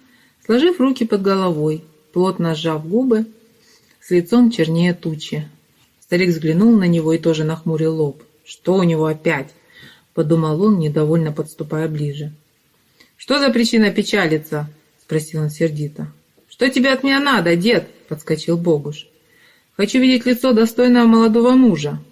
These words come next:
"Оставь меня в покое!" выкрикнул молодой инспектор, сверкая глазами. "Чем ты расстроен? Она идет тебе навстречу. Вы приезжаете ко мне, как двое влюбленных. Не устраивай тут передо мной представления". "Ты ошибаешься.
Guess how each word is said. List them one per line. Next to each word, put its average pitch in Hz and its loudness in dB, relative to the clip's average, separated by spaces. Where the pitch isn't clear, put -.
"Оставь 226 -2
меня 214 4
в - -10
покое!" 208 0
выкрикнул 165 -2
молодой 165 0
инспектор, 180 -4
сверкая 170 -4
глазами. 160 -4
"Чем 254 2
ты 277 -2
расстроен? 254 -2
Она 220 2
идет 269 0
тебе 247 0
навстречу. 202 0
Вы 196 0
приезжаете 233 0
ко 214 -2
мне, 220 4
как 208 -4
двое 202 2
влюбленных. 175 0
Не 339 0
устраивай 226 0
тут 180 -4
передо 175 0
мной 180 2
представления". 160 -2
"Ты 185 -4
ошибаешься. 196 -2